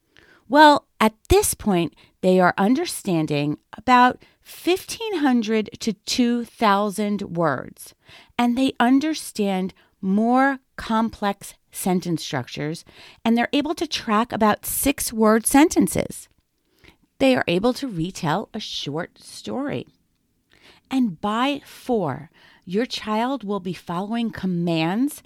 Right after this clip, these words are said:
containing three directions. And if the item that you request them to get is out of sight, they will be able to go look for it. For example, if you tell them to go get their shoes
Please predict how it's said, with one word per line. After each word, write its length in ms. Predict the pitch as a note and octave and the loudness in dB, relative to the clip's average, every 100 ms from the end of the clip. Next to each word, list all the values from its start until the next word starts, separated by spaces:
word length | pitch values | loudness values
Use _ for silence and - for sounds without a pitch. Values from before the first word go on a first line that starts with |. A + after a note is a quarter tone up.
| - _ | -20 _
containing 600 | - C#4+ - F4+ F#4+ F4 - _ - | 0 0 0 -2 -2 -4 -6 _ -12
three 260 | A3+ D4 F#4 | -4 -2 -2
directions. 800 | E4 D4 F4 - D3+ - - - - - _ _ | -2 -2 -2 -4 -8 -8 -14 -18 -20 -20 _ _
And 240 | A3+ A#3+ - C#4 | -2 -2 0 -2
if 220 | D4 - | -2 -2
the 160 | B3+ - | -6 -2
item 480 | G#3+ B3+ D#4+ F4 | 0 0 0 -2
that 180 | B3+ B3 | -2 -2
you 140 | A#3 A#3 | -2 -4
request 460 | A3 - B3 - | -4 -6 -6 -4
them 160 | B3 A3 | -4 -4
to 100 | G#3+ | -4
get 320 | F#3 G#3 B3+ - | -2 -2 -2 -4
is 180 | F#3 - - | -4 -4 -2
out 180 | F#3+ G#3 | -2 -2
of 100 | - | -6
sight, 440 | - E3+ A#3+ - _ _ _ _ - | -4 -2 -2 -4 _ _ _ _ -2
they 120 | A3+ A#3+ | 4 4
will 160 | B3+ | 4
be 220 | A3 A3+ | 0 -2
able 160 | A3 G#3+ | -2 -2
to 120 | - | -6
go 400 | F#3 G3 G3 G3 - | -2 2 2 0 -4
look 200 | F3+ - | -8 -6
for 240 | D3+ B2 | -4 -4
it. 120 | - - | -6 -14
For 280 | - B3 A#3 | -6 0 2
example, 640 | F#3 F#3+ G#3 G#3+ B2+ - | 2 2 2 0 -4 -4
if 160 | E3 - | -6 -2
you 200 | A3+ B3 | -2 -2
tell 340 | - G#3+ A#3 | 0 2 4
them 440 | G#3 F3 D#3+ D#3+ F3 | 6 8 8 4 -2
to 160 | - F#3 | -2 4
go 220 | F#3 F3+ | 6 6
get 300 | F#3 - - | 4 0 0
their 160 | F3 | 0
shoes 680 | D#3 - - G#3+ F#3+ F#3 E3+ | 2 0 2 4 6 4 2